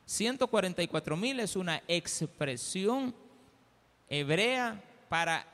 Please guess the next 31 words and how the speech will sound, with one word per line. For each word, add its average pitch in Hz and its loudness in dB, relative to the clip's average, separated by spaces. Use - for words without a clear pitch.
exagerar 185 2
un 185 -2
número 185 -4
incalculable. 160 -2
Jamás 175 0
lo 240 0
voy 190 2
a, 175 0
lo 147 -2
vamos 190 0
a 175 -2
tomar 165 -2
ciento 190 -2
cuarenta 170 -2
y 160 -4
cuatro 170 0
mil, 214 -2
permítame, 220 2
este, 185 2
y 180 0
no 196 2
cabe 233 4
uno 254 0
más. 240 2
No, 165 -4
estamos 156 -4
cabales. 151 -2
No, 117 -6
no, 107 -10
no, 98 -16
no. - -20